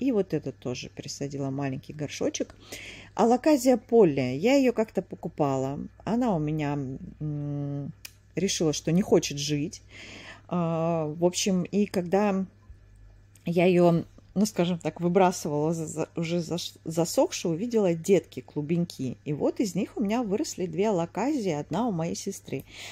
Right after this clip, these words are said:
А вот это у меня плющ, который я привезла из Геленджика, с леса, прям выковыряла его,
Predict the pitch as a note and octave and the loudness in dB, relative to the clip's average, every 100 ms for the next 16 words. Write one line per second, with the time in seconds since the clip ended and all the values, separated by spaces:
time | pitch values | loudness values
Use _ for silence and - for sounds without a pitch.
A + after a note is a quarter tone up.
0 | - - - D3+ D3+ G3+ C#4+ - D4 - | -16 -8 -4 -2 -2 0 0 0 -2 0
1 | F#3+ F3 F#3+ A3+ - E3 G3 D#4 - D#3 | 0 0 0 -2 -4 -2 -2 -2 -4 -6
2 | - D#3+ A3+ F#3+ E3+ F#3+ E3+ D3 C#3+ D#3 | -2 -2 0 0 -2 -2 -4 -4 -2 0
3 | F#3+ D#3 D3+ D3+ C#3+ D3 - F3+ A3+ B2+ | 0 -2 -2 -2 -2 -4 -6 -4 -2 -4
4 | - - - C3+ C3+ A3 - C3+ B2 C3 | -8 -14 -10 -6 -2 -2 -2 -6 -6 -6
5 | C3+ G3 - F3+ F3 C#3 D3 C3+ - | -2 -2 2 2 4 2 2 2 2